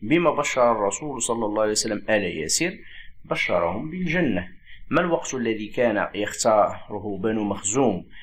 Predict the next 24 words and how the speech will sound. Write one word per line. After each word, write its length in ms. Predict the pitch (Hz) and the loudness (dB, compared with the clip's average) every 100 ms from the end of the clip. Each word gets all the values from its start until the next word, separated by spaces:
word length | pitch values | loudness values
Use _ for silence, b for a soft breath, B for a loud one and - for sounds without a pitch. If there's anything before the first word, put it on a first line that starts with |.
| B - | B -6
لتعذيب 800 | 110 - 85 98 113 104 95 82 | -2 2 2 2 -2 -4 0 2
عمار 560 | 95 98 98 90 71 - - 95 80 - - - - b b - - - - | 2 0 -2 -2 -4 -12 -12 -6 -6 -6 -16 -18 -18 b b -20 -20 -18 -8
وأبويه؟ 640 | 104 95 92 113 180 185 - | -6 -4 -2 0 0 -4 -12
كانوا، 640 | - 117 92 90 95 123 151 - - - | -2 0 0 -2 -2 -2 -4 -10 -12 -8
الوقت 420 | 85 98 123 - | -2 2 2 0
هو 220 | 92 95 123 | -4 -2 -2
كانوا 340 | - 98 104 | -2 0 2
يعذبونهم 640 | 90 92 92 92 98 123 | 0 0 -8 -4 -2 0
عند 200 | 139 127 | -2 0
الظهيرة، 640 | 113 95 98 101 127 101 90 B B B | -2 0 -2 0 2 0 0 B B B
عندما 320 | 107 104 101 | -2 0 0
يشتد 500 | 98 98 - 127 110 | 0 -2 -4 -6 -2
الحر. 400 | 135 - - 110 - - - - - - - - - - - - 123 | -2 -2 -2 -2 -4 -20 -20 -20 -20 -20 -20 -20 -18 -18 -16 -10 -6
ما 120 | 139 185 | 0 0
الدليل 480 | 139 131 131 170 | 4 4 4 2
على 280 | 175 143 131 | 4 2 2
تشبت 540 | 123 131 - 143 127 127 - | -2 -2 -4 -4 -8 -8 -4
أم 640 | 143 131 127 120 117 98 - - - | -4 -2 0 0 0 -4 -12 -12 0
عمار 560 | 95 117 110 123 165 | 0 0 -4 -2 -2
بن 140 | 139 120 | -4 -6
ياسر 320 | 120 127 196 | -4 -2 -4
بإسلامها؟ 720 | 123 - - 113 95 85 82 | -6 -6 -2 -2 -4 -6 -8
شنو 200 | - 175 | -6 -6
الدليل 460 | 151 123 120 185 | -4 -4 -2 -4